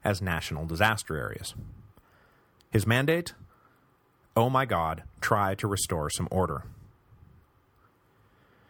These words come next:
Theodosius spent the next six months getting a handle on the situation,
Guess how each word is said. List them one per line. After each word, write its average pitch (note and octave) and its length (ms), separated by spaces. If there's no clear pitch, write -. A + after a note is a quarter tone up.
Theodosius F#3 540
spent A#2 300
the A2+ 60
next A2+ 260
six - 240
months F#2 260
getting A#2 260
a A2+ 40
handle F#2+ 420
on F2+ 140
the F2 80
situation, E2 840